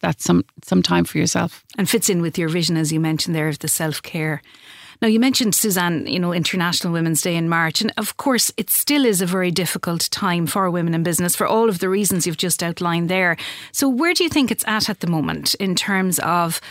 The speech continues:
Speaker 2: how women are finding that challenge? Is it easier or is it still very difficult?
Speaker 1: I think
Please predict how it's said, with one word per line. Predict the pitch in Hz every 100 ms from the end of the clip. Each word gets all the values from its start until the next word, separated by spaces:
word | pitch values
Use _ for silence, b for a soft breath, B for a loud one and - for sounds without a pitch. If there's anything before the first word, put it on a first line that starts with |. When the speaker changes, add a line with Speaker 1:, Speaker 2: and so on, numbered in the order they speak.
| B -
Speaker 2:
how | 226 214
women | 190 202 185 180 -
are | 175 170
finding | 208 196 196 185
that | 143 135
challenge? | - 170 147 156 147
Is | 175 143
it | 143 _ -
easier | 185 180 202 208 196
or | 170 165
is | 170
it | 160
still | - 208 180
very | 170 156
difficult? | 156 139 - - - - b b b b b _ _ _
Speaker 1:
I | 262 285
think | - 294 247